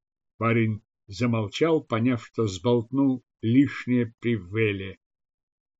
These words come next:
«Так Катя тоже владеет этими способностями?»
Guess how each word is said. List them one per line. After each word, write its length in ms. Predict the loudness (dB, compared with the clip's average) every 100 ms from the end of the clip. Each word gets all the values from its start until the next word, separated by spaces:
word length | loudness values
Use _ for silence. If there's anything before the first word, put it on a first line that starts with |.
| _ _ _ _ _
«Так 160 | -10 -10 -4
Катя 440 | 0 0 0 -4 _
тоже 340 | 0 0 2 -4
владеет 680 | -2 -2 4 6 6 4 -2
этими 300 | -2 -4 -6
способностями?» 1000 | -8 -8 -4 -4 -6 -10 -12 -14 -14